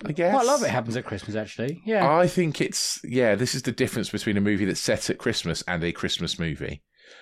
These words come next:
Speaker 1: I think there is a distinction
Speaker 2: Oh, mate,
Speaker 1: between
Speaker 2: you
Speaker 1: those
Speaker 2: are
Speaker 1: two
Speaker 2: opening,
Speaker 1: things. But
Speaker 2: you are
Speaker 1: this,
Speaker 2: opening a can of worms there
Speaker 1: this
Speaker 2: that I
Speaker 1: poster
Speaker 2: can't be
Speaker 1: does
Speaker 2: bothered to go
Speaker 1: not
Speaker 2: down.
Speaker 1: distinguish. <laughs> So that's a, that's a sequel.
Speaker 2: Yep.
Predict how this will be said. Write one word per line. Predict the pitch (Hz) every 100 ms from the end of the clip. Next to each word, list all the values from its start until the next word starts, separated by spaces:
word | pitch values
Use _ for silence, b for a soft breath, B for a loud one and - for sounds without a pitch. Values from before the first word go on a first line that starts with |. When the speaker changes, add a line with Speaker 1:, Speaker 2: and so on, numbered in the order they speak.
| B
Speaker 1:
I | -
think | 95
there | 92
is | 92 82
a |
distinction | 98 87 95 92 87 90
Speaker 2:
Oh, |
mate, | 78
Speaker 1:
between | 98
Speaker 2:
you | 104
Speaker 1:
those | 101 -
Speaker 2:
are | 107
Speaker 1:
two |
Speaker 2:
opening, | 104 82
Speaker 1:
things. | 107
But | - 104
Speaker 2:
you | 131
are | 120 120 117
Speaker 1:
this, | 113
Speaker 2:
opening | 104 104
a | 104 98
can | - 117 110
of | 101
worms | 95 92 90 -
there | 120
Speaker 1:
this | 123
Speaker 2:
that | -
I | 110
Speaker 1:
poster | 104
Speaker 2:
can't | 110
be | 95
Speaker 1:
does | 98
Speaker 2:
bothered | 95
to | 98
go | 101
Speaker 1:
not |
Speaker 2:
down. | 98 95
Speaker 1:
distinguish. | 117 104 90 78 95 - - - -
<laughs> | 147 - 139 139 - B B B
So | -
that's | 127 135 120
a, | 113 -
that's | 139 - -
a |
sequel. | 113 123 - - 123 131 151 -
Speaker 2:
Yep. | 120 127